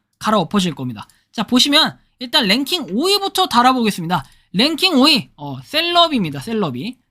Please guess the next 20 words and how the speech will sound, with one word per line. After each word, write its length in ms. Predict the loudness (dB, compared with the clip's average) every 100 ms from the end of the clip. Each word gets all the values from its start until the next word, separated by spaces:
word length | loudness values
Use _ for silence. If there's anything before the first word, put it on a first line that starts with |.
| _
자, 100 | -14
셀럽이에 520 | -8 -2 2 4 4
대해서는 460 | 2 2 4 4 2 _ -12 -12 -6
제가 300 | -2 2 4
요거는 640 | 4 4 2 2 2 2
사실은 640 | 0 -2 -2 2 4 4 4
셀럽이 400 | 2 0 2 2
같은 260 | 2 2
경우에 480 | 2 2 4 4 2
여러분들한테 840 | -4 -2 0 0 0 -2 0 0 0 _ _ _
그, 480 | -6 -4 -2 -4 -4
이렇게 380 | -4 0 2 2
얘기를 280 | 2 2
했을 220 | 0 -2 -8
거예요. 400 | -8 -8 -8 -10 _
음. 220 | -16 -16 -18 _ _ _ _
제이의 800 | -2 2 2 4 4 4 2 0 _ _ _ _ _ _ _ _ _ _ _ _ _
틱톡이다 800 | -12 -4 0 2 4 4 2 -2 -10
얘기를 380 | -6 -4 0
하면서, 560 | 2 0 0 0 0 -2